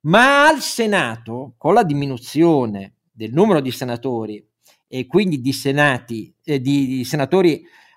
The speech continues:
eh, affidati a circoscrizioni regionali, perché le circoscrizioni, secondo Costituzione, per l'esito del Senato,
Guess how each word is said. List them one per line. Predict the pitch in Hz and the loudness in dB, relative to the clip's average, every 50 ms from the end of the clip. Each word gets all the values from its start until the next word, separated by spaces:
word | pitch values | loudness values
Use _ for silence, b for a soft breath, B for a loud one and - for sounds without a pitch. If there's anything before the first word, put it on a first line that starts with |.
| b | b
eh, | - 120 120 120 - - - _ _ _ | -6 -4 -4 -4 -4 -6 -10 _ _ _
affidati | - 151 - - 139 156 190 208 202 - 156 | 0 0 0 0 4 6 6 6 6 4 2
a | 143 135 | 2 2
circoscrizioni | 123 - - 165 - 160 147 - - 147 135 - 202 208 175 | 2 0 -4 -4 -2 -4 -4 -4 -6 -8 -2 2 4 4 4
regionali, | 151 143 127 120 147 147 139 117 110 110 131 | 4 2 0 0 0 0 0 -2 -2 -4 -6
perché | - 139 131 160 | -8 -2 -2 2
le | 185 185 165 | 4 6 4
circoscrizioni, | - - 160 - - 165 151 - 165 165 165 - 208 202 190 | 4 2 -4 -2 -2 -4 -2 0 -2 -2 0 2 2 2 2
secondo | - - - 190 196 180 | 0 -2 -4 -2 -2 -2
Costituzione, | 151 147 143 - 151 156 151 - 185 190 170 143 | -2 -4 -6 -8 -10 -10 -4 -2 0 0 0 0
per | - 135 139 | -2 -4 -4
l'esito | 139 143 139 147 151 | -2 -4 -2 -2 -2
del | 143 131 | -2 -2
Senato, | - - 165 175 180 180 175 - 131 | -2 0 2 4 4 2 2 -2 -8